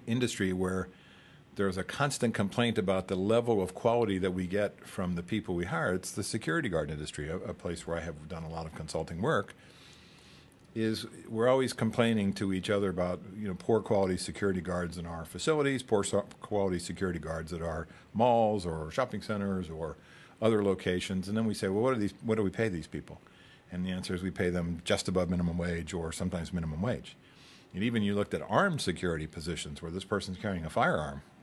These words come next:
and they're, they're making two dollars an hour more than somebody who is not armed. And so there has been a constant battle.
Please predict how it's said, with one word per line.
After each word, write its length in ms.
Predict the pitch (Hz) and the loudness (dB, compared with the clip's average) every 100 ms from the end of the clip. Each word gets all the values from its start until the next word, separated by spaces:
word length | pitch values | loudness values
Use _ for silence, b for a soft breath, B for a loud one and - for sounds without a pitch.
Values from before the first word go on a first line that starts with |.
| - | -14
and 320 | - 87 90 87 | -8 -6 -2 0
they're, 180 | 98 92 101 | 0 0 0
they're 120 | 101 | 2
making 320 | 98 95 87 | 2 -2 -4
two 160 | - 98 | 0 4
dollars 340 | 92 87 85 | 4 4 0
an 60 | 87 | 0
hour 260 | 90 87 | 0 2
more 240 | 87 90 87 | 2 2 -2
than 120 | 85 | -4
somebody 280 | 92 85 78 | -4 -4 -4
who 120 | 78 | -8
is 140 | 71 | -4
not 260 | 101 147 - | 0 0 -2
armed. 340 | 78 71 71 - B B B B B B B | -10 -10 -12 -18 B B B B B B B
And 180 | 98 92 | -8 -6
so 200 | - 101 | 0 2
there 180 | 98 101 | 2 2
has 120 | 101 | 0
been 180 | 92 110 | 0 0
a 180 | 92 87 - - | 0 -4 -10 -4
constant 480 | 180 185 - 104 | -2 -2 0 0
battle. 380 | 87 98 101 69 | 2 2 2 -2